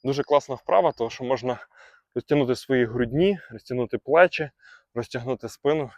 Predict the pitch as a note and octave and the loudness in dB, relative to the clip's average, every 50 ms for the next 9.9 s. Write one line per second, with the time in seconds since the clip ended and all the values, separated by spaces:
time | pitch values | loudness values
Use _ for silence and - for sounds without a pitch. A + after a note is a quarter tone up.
0 | _ _ - D3 - - B2 - - A#2+ - - - B2+ B2+ - - A#2+ A2 F#2+ | _ _ -8 -8 -8 -8 -10 -12 -10 -12 -10 -4 0 0 0 0 -2 -6 -8 -8
1 | F2 F2+ - - _ _ _ - - - - - - _ _ _ _ _ - B2+ | -10 -10 -14 -20 _ _ _ -20 -20 -20 -20 -20 -20 _ _ _ _ _ 0 2
2 | C3 A#2 A2 G#2+ G#2+ G#2+ G#2+ G#2 - - A#2 E3+ G3+ G#3 G3+ F#3 E3+ - - D3 | 2 2 2 0 -2 -2 -2 -2 -2 2 4 4 6 6 6 4 4 0 -4 -10
3 | B2+ - - - - A#2 - B2+ A#2 A2+ C3 C#3+ D3 - D3 C3 - - G#2+ G2 | -10 -12 -14 -16 -12 -6 -4 -4 0 2 4 2 2 2 -2 -6 -4 -6 -6 -6
4 | F#2+ F#2 F2 F#2 F#2+ G2+ G#2+ - D#3+ D#3+ E3 D3+ C3 B2+ C3 C3+ C3 - - - | -6 -10 -12 -12 -12 -10 2 4 4 4 4 2 0 0 0 -2 -2 -4 -12 -20
5 | - - _ _ - A#2+ B2 B2+ B2 C3+ C#3 - - C3 A#2 A2+ A2 G#2+ A#2+ A#2+ | -20 -20 _ _ 2 4 4 4 4 2 0 -2 -4 -6 -6 -6 -6 -6 -6 -6
6 | A#2+ - - G2 F#2 - - A#2 A#2 _ _ _ - - A2+ A#2 B2+ B2+ A#2+ - | -6 -6 -6 -8 -8 -8 -12 -16 -16 _ _ _ -10 -6 -4 -4 -4 -4 -6 -8
7 | - - - A#2 A#2+ C3 C#3 C#3+ B2+ - B2 A#2 - - A#2 - A2 G#2 - - | -10 -12 -8 -4 -2 -2 0 -2 -2 -4 -6 -8 -8 -12 -10 -6 -6 -6 -4 -2
8 | A2 A#2 C#3 F3+ F3+ _ _ - - - - - - - - _ - - G3 G3 | -2 -2 -2 -2 -6 _ _ -20 -20 -20 -18 -18 -18 -20 -20 _ -4 0 2 2
9 | D3 B2 B2 - - - A#2+ C3 C#3 C#3+ D3 C#3+ C#3 B2+ B2+ B2 B2 A#2+ | 2 2 -2 -4 -8 -10 -6 0 2 2 2 2 2 0 0 -2 -2 -4